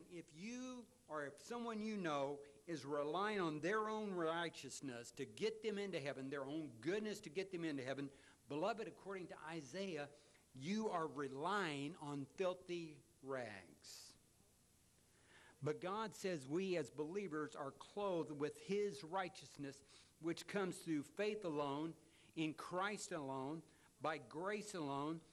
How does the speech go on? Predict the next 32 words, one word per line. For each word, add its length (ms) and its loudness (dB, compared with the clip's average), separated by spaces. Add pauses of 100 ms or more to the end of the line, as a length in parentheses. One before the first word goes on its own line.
(260)
through 160 2
Scripture 640 -4
alone, 420 -4 (260)
for 120 2
the 100 -4
glory 400 0
of 120 -6
God 260 0
alone. 440 -12 (1700)
That's 380 -2
how 80 -10
you 200 -12
get 160 -14
to 80 -12
heaven. 340 -14 (1160)
Number 300 2
two, 400 -4 (720)
Jesus 440 0
gave 240 2
him 180 0
a 60 0
new 260 2
mind. 440 2 (1300)
Look 180 2
at 80 0
verse 220 0
thirty-five, 600 2
and 100 -2
especially 600 -2
the 180 2
last 340 2
part. 320 2